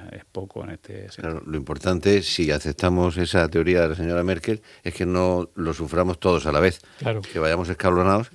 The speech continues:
Speaker 2: y que el, el
Speaker 3: Y
Speaker 2: servicio de salud pueda asimilar esa
Speaker 3: Y los
Speaker 2: esa
Speaker 3: ciudadanos tenemos mucha responsabilidad en eso.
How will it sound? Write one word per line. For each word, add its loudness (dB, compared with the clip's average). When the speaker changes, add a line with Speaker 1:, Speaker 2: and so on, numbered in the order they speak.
Speaker 2:
y 0
que 0
el, 0
el -8
Speaker 3:
Y -4
Speaker 2:
servicio -4
de -2
salud 0
pueda 4
asimilar 2
esa -2
Speaker 3:
Y 0
los -2
Speaker 2:
esa -2
Speaker 3:
ciudadanos 0
tenemos 0
mucha -4
responsabilidad -6
en -8
eso. -10